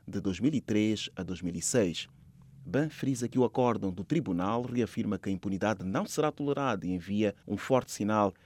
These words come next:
de que os comandantes serão responsabilizados pelos crimes internacionais cometidos pelos que estiveram sob a sua autoridade. O chefe da onu destaca ainda a necessidade crítica de erradicar a violência sexual e baseada no género e o seu uso generalizado e sistemático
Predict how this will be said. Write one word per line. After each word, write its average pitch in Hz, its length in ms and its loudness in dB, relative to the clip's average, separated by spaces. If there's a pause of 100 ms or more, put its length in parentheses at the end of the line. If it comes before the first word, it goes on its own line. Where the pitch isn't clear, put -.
(220)
de 95 120 -2
que - 160 -8
os 101 180 0
comandantes 104 540 0
serão 101 320 0
responsabilizados 101 1200 0 (140)
pelos 180 200 0
crimes 175 240 0
internacionais 120 580 0
cometidos 107 580 -2
pelos 85 240 -6
que - 100 -10
estiveram 107 440 -2
sob 92 200 -6
a 87 40 -6
sua 95 140 -4
autoridade. 101 540 2 (200)
O 90 60 -14
chefe 95 220 -4
da 92 120 -2
onu 95 140 0
destaca 90 340 -4
ainda 92 200 -2
a - 20 -2
necessidade 92 460 -2 (100)
crítica 131 420 -2
de 95 140 -4
erradicar 131 540 0
a - 20 2
violência 110 640 -2
sexual 120 680 0
e 85 40 -4
baseada 92 440 -2
no 90 80 -2
género 107 420 2 (460)
e 95 80 -2
o 98 60 -2
seu 104 260 2
uso 98 240 -2
generalizado 95 640 0
e - 20 -14
sistemático 120 760 0